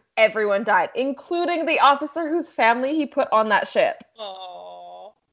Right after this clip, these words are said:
Speaker 1: So I'm assuming he got some sort of warning, and instead of telling everyone, just pieced, because
Speaker 2: Yeah, okay,
Speaker 1: if he
Speaker 2: so.
Speaker 1: told someone, they'd probably be like, "All right, we're gonna stand our ground and fight." And he was like,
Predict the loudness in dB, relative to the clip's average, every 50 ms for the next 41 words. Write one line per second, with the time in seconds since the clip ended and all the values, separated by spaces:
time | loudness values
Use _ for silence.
0 | _ _ _ 2 2 4 6 6 6 6 4 0 -2 -4 -6 -6 -4 -2 0 2
1 | 0 2 2 0 4 4 6 4 4 2 -2 0 6 6 6 6 6 2 0 0
2 | 0 0 0 0 -2 -2 -2 -2 -2 -2 -2 -4 -4 -4 -6 -4 -4 -2 -2 -2
3 | -2 -4 -2 0 4 4 4 4 2 -2 0 4 4 4 4 4 0 0 0 2
4 | 2 4 2 2 0 -2 -6 -8 -6 -4 -2 -2 -2 -2 -6 _ -8 -6 -4 -4
5 | -4 -6 -8 -10 _ -20 -20 -20 _ _ -4 0 2 2 2 0 -4 _ _ _
6 | -8 -4 -2 -2 -2 -2 -4 -6 -6 -4 2 4 6 6 6 4 2 0 0 2
7 | 2 2 2 2 0 -4 -4 -2 -2 -2 0 0 2 4 4 6 8 8 8 8
8 | 6 4 2 2 2 0 0 0 0 2 2 0 -2 -2 0 0 0 0 0 -4
9 | -8 -2 2 4 4 4 4 2 -2 -4 -4 -4 -4 -4 -6 -2